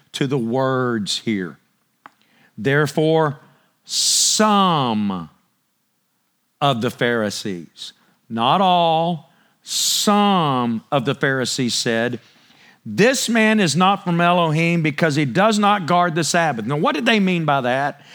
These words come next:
when they said he doesn't guard the Sabbath, he doesn't keep the Sabbath? They're saying he's not keeping our Sabbath, our rules, our regulations. It's called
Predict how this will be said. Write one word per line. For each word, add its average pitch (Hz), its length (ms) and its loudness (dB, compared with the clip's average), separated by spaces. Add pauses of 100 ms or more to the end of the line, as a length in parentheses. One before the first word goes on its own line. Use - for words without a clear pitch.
(120)
when 170 140 0
they 156 100 2
said 170 200 2
he 165 80 2
doesn't 160 260 0
guard 151 280 0
the 131 80 -2
Sabbath, 147 340 0
he 151 80 0
doesn't 143 280 0
keep 156 240 0
the 180 80 -6
Sabbath? 143 540 -2 (2500)
They're 220 340 2
saying 208 500 2
he's 285 420 2
not 214 520 2
keeping 196 640 2 (340)
our 202 580 2
Sabbath, - 920 -2 (1160)
our 208 560 4
rules, 147 800 2 (180)
our 208 460 4
regulations. 139 880 0
It's 123 160 -2
called 147 400 0